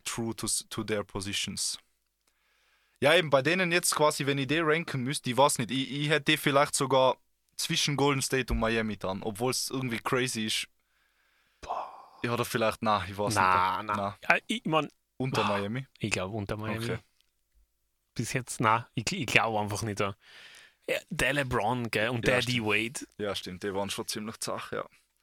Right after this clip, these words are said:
Speaker 1: Eben,
Speaker 2: Ja, es
Speaker 1: fall-,
Speaker 2: ist
Speaker 1: falls
Speaker 2: schwierig.
Speaker 1: euch
Speaker 2: Es ist
Speaker 1: wundert, wieso ich quasi nicht einen Miami LeBron volle Hochhype, meiner Meinung nach, also viele sagen, Miami LeBron ist der beste LeBron. Meiner
Speaker 2: Mhm.
Speaker 1: Meinung nach ist der Cleveland Le-, LeBron der beste
Speaker 2: Ja,
Speaker 1: LeBron.
Speaker 2: da bin ich, da bin ich echt vollkommen bei
Speaker 1: Ja.
Speaker 2: dir. Ja.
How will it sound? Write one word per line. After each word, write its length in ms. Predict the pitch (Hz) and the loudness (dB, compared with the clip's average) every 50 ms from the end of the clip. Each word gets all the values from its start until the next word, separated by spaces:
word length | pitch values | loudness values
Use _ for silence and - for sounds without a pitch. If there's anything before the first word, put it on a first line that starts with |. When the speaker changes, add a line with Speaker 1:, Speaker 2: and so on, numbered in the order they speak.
| _ _ _ _ _ _ _ - - _ - | _ _ _ _ _ _ _ -20 -12 _ 0
Speaker 1:
Eben, 100 | 131 135 | 2 4
Speaker 2:
Ja, 60 | 120 | 4
es 60 | 113 131 | 6 8
Speaker 1:
fall-, 140 | 147 143 | 8 8
Speaker 2:
ist 140 | 147 143 - | 6 4 4
Speaker 1:
falls 200 | - 139 139 185 | 4 6 6 6
Speaker 2:
schwierig. 200 | 202 147 143 143 | 4 4 2 2
Speaker 1:
euch 60 | - | 2
Speaker 2:
Es 60 | 160 143 | 2 4
ist 60 | 170 196 | 4 6
Speaker 1:
wundert, 340 | - 180 160 - - - 120 | 6 6 6 6 4 0 0
wieso 280 | 131 139 - - 156 160 | 0 0 2 4 4 4
ich 100 | 151 147 | 2 2
quasi 340 | - 135 131 131 - - 131 | 4 6 6 6 6 2 0
nicht 200 | 139 147 - - | -2 -2 -2 -2
einen 100 | 131 120 | 0 2
Miami 360 | 117 117 117 127 135 143 135 | 4 4 4 4 2 2 2
LeBron 480 | 120 113 101 98 110 110 113 117 107 - _ _ _ | 0 0 0 2 2 2 2 0 -4 -8 _ _ _
volle 360 | - - - 131 131 123 110 | -6 2 2 4 4 4 4
Hochhype, 580 | 107 127 143 139 - - 113 110 127 - _ - _ - - - _ - | 4 2 2 2 2 2 2 2 2 0 _ -20 _ -20 -20 -14 _ 2
meiner 280 | 113 127 143 156 151 135 | 4 4 6 6 4 4
Meinung 280 | 127 123 120 123 123 | 4 4 4 4 2
nach, 200 | 120 120 127 - | 2 2 2 2
also 200 | - 107 - 110 | 2 0 0 -2
viele 260 | - - 131 135 127 113 | -4 -4 -2 -2 0 0
sagen, 360 | - 120 113 113 117 117 - _ - | 2 2 2 2 0 -4 -6 _ -2
Miami 340 | 113 113 110 113 120 123 117 | 0 2 2 2 2 0 0
LeBron 360 | 110 104 92 90 107 107 104 | -2 -2 -2 0 -2 -2 -2
ist 140 | 101 - - | -4 -4 -4
der 60 | 101 | -4
beste 280 | 90 110 104 - - | -2 -2 -4 -2 -2
LeBron. 320 | 101 101 92 98 104 101 101 | -4 -4 -2 -2 -2 0 0
Meiner 220 | 101 104 107 104 | 0 0 0 0
Speaker 2:
Mhm. 40 | 95 | 0
Speaker 1:
Meinung 220 | 95 98 98 95 | 0 -2 -2 -2
nach 200 | 92 95 95 - | -2 -2 -4 -4
ist 120 | - - - | -6 -8 -10
der 80 | 98 | -8
Cleveland 420 | - - 107 104 98 98 92 90 - | -8 -6 -6 -6 -6 -6 -8 -8 -8
Le-, 140 | 90 92 - _ - | -10 -12 -12 _ -6
LeBron 360 | 107 104 95 98 98 95 92 | -6 -4 -4 -4 -4 -4 -4
der 60 | 85 85 | -6 -6
beste 240 | 98 95 - - 95 | -6 -6 -2 -2 -2
Speaker 2:
Ja, 60 | 101 | -2
Speaker 1:
LeBron. 240 | 101 101 110 110 - - - - 123 | -4 -10 -14 -14 -14 -14 -8 -2 2
Speaker 2:
da 140 | - 123 123 | 2 2 2
bin 160 | 117 127 113 | 2 0 -2
ich, 180 | 110 107 107 - | -2 -2 -2 2
da 120 | - 135 | 2 2
bin 140 | 131 131 113 | 2 4 2
ich 60 | 104 | 2
echt 140 | 95 90 - | 0 0 -2
vollkommen 380 | - 101 90 - 90 90 90 90 | -4 -6 -6 -6 -6 -4 -4 -4
bei 80 | 90 | -4
Speaker 1:
Ja. 40 | 87 90 | -4 -6
Speaker 2:
dir. 160 | 92 104 - _ _ _ _ _ _ _ _ _ _ - | -6 -8 -12 _ _ _ _ _ _ _ _ _ _ -2
Ja. 200 | 120 110 117 | 0 0 0